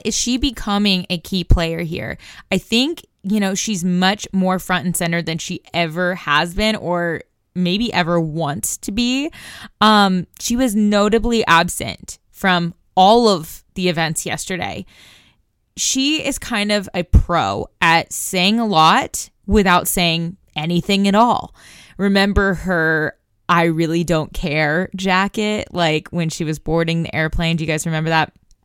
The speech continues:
A word never left her lips in that situation, and yet her intention was heard around the world. And many noted that yesterday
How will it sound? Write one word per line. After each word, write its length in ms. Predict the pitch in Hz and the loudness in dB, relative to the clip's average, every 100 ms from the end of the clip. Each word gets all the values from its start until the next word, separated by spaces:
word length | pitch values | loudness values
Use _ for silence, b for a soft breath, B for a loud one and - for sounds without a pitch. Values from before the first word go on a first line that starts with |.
| _ _ _ - - _ _ _ 196 | _ _ _ -18 -18 _ _ _ 0
A 80 | |
word 560 | 190 180 208 214 233 220 - | 2 2 2 2 0 -2 -6
never 560 | 185 175 180 175 190 196 | -4 0 0 2 0 0
left 400 | 170 165 - - | 0 0 -2 -4
her 140 | 180 | -4
lips 380 | 156 156 165 - | -2 -2 -2 -6
in 180 | - 185 | -2 0
that 240 | 185 - | 2 0
situation, 640 | - 196 226 220 220 240 233 | -4 -6 -2 -2 0 -4 -2
and 240 | 180 196 196 | 2 4 4
yet 460 | 208 254 - - - B B B | 6 6 4 -2 -20 B B B
her 160 | 220 | -2
intention 720 | 226 220 202 - 247 - 190 160 | 0 0 -2 -2 -2 2 2 0
was 220 | 160 175 170 | 0 -2 -2
heard 420 | 156 196 175 147 | -2 2 2 0
around 340 | 165 156 160 165 | -4 -2 0 0
the 100 | 160 | -2
world. 460 | 139 139 80 - - B B B | -2 -2 -2 -6 -14 B B B
And 340 | 202 185 180 170 | 0 2 2 0
many 380 | 180 175 175 202 | -2 0 2 2
noted 300 | 190 170 175 | 2 0 -2
that 120 | 185 | -4
yesterday 580 | - 170 165 170 170 208 | -2 -4 -4 -2 -2 -2